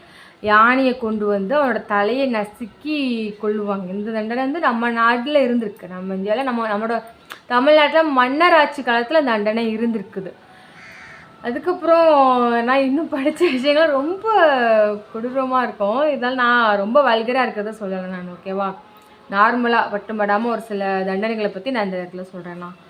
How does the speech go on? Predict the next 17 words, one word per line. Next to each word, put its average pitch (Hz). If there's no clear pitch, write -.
அப்புறம் 285
இன்னொன்னு 320
என்னன்னு 240
பாத்தீங்கன்னா, 220
ஒழுக்கம் 339
தவறி 269
நடக்கிறாங்க 220
தெரியுமா 202
பெண்கள், 254
ஒழுக்கம் 302
தவறி 262
நடக்கிற 247
பெண்களுக்கு 240
என்ன 226
தண்டனை 214
கொடுக்குறாங்க 196
தெரியுமா? 190